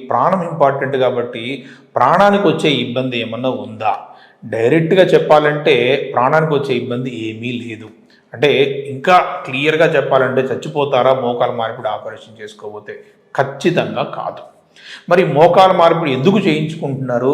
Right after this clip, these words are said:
మోకాలు మార్పిడి చేయించుకోవడం వల్ల వచ్చే ఉపయోగాలు ఏమిటి? చేయించుకోకపోతే ఏమవుతుంది? So మొట్టమొదటిగా మోకాలు మార్పిడి చేయించుకోకపోతే ఏమైందంటే ఆ మోకాలు అరుగుదల వల్ల వచ్చిన సింప్టమ్స్, నొప్పి కానీ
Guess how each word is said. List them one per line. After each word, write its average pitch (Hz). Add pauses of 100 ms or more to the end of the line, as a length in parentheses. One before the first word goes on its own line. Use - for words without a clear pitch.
(160)
మోకాలు 156
మార్పిడి 143
చేయించుకోవడం 135
వల్ల 135
వచ్చే 120 (280)
ఉపయోగాలు 135
ఏమిటి? 120 (380)
చేయించుకోకపోతే 143
ఏమవుతుంది? 107 (520)
So 147 (180)
మొట్టమొదటిగా 160 (360)
మోకాలు 170
మార్పిడి 151
చేయించుకోకపోతే 139
ఏమైందంటే 127 (580)
ఆ 131
మోకాలు 160 (160)
అరుగుదల 180
వల్ల 156
వచ్చిన 131
సింప్టమ్స్, 139 (480)
నొప్పి 127
కానీ 117